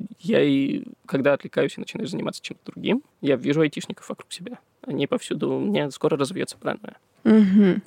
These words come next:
Speaker 1: А в Тиндере, может быть, люди, которым сильно за двадцать, как-то серьезно начинают подходить к своим отношениям. Как любые айтишники, как-то, э, как-,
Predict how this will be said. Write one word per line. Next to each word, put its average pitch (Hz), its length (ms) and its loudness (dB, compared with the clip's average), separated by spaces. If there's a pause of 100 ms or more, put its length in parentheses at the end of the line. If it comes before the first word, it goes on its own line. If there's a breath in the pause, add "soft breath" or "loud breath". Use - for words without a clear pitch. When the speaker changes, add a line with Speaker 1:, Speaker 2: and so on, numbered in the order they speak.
Speaker 1:
А 143 400 2
в - 200 -20
Тиндере, 160 680 4
может 143 720 -2
быть, - 400 -4 (140)
люди, 143 260 2
которым 135 540 0 (240)
сильно 139 360 2
за 135 100 2
двадцать, 131 580 -4
как-то - 200 -12
серьезно 147 440 2
начинают 147 360 -2
подходить 196 340 -6
к - 40 -14
своим 147 200 -2
отношениям. 143 600 -2 (140)
Как - 180 -2
любые 139 360 4
айтишники, - 500 -6
как-то, - 240 -10 (120)
э, - 340 -2
как-, - 180 -12